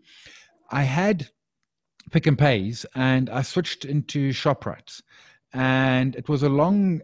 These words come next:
agonizing decision, but I actually went and did a lot of digging and a lot of work and a lot of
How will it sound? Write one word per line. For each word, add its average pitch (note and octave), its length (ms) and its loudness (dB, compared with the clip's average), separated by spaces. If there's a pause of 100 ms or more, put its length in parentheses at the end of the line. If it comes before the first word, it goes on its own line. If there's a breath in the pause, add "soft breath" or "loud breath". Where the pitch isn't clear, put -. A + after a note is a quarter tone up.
agonizing C#3+ 600 0
decision, A#2+ 520 0
but A2+ 140 -6
I C3 80 -2
actually G3+ 320 2
went D3+ 400 2
and C3 100 0
did C3 280 2 (300 loud breath)
a B2+ 100 -6
lot C3+ 200 2
of A#2+ 140 -2
digging A#2+ 420 2
and A2+ 100 2
a A2+ 60 0
lot C3 200 2
of G#2+ 180 -2
work A#2+ 360 2
and A2+ 120 -2
a G#2+ 40 -2
lot B2 200 2
of B2 160 2